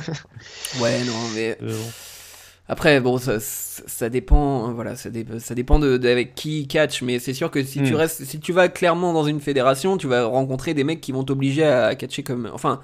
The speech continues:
Speaker 2: dans, à la
Speaker 1: Hmm.
Speaker 2: New Japan, tu vas rencontrer des mecs qui vont quand même t'obliger à, à, à faire des, des, des spots, euh, assez, euh, assez flippants. Euh, donc, euh, donc voilà.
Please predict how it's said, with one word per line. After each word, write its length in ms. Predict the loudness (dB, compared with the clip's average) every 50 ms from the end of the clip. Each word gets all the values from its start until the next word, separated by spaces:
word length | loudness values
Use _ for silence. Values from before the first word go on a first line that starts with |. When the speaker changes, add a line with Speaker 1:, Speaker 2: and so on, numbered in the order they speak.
| -12 _ -2
Speaker 2:
dans, 260 | 0 0 0 0 -2
à 100 | 0 0
la 80 | 0
Speaker 1:
Hmm. 60 | 2 0
Speaker 2:
New 100 | 0 0
Japan, 220 | 0 0 0 -2
tu 120 | -2 -2 0
vas 80 | 2
rencontrer 360 | 2 2 2 -2 -4 -4 -2 0
des 80 | 0 0
mecs 160 | 0 -2 -2
qui 120 | -4 -4
vont 200 | -2 -2 -4 -6 -8 -14 -20 -20 -6
quand 100 | -2 -2
même 120 | 0 0 0
t'obliger 480 | -2 -2 0 2 2 2 2 0 -2 -4 -8 -16 -20 -20 -20 -14 -4
à, 760 | 0 4 6 6 6 6 4 4 4 2 4 4 4 2 2 0
à, 40 | -2 -4 -8 -8 -10 -10 -10 -12 -12 -14 -16 -16 -18 -20 -20 -16 -8
à 120 | -6 -6 -2
faire 200 | 0 0 2 2
des, 260 | 2 0 0 -2 -2
des, 220 | -4 -4 -6 -6
des 140 | -6 -6 -8
spots, 420 | -6 2 4 4 4 4 0 -8
euh, 640 | -6 -4 -4 -4 -6 -6 -6 -6 -6 -8 -8 -8 -8 -8
assez, 400 | -8 -10 -8 -6 -4 -4 -2 -2
euh, 300 | -4 -4 -6 -6 -8 -8 -10
assez 220 | -10 -8 -8 -8 -8
flippants. 400 | -6 -8 2 4 6 6 6 2 -6 -14 -16 -16 -16 -10 -2 2
Euh, 720 | 6 6 8 8 6 6 4 4 2 2 2 0 0 -2 -2 -6 _ _ _ _ _ _ -16 -16 -12 -2
donc, 300 | 2 4 4 4 6 8
euh, 180 | 10 10 10 10
donc 160 | 6 6 6
voilà. 260 | 8 8 8 8 6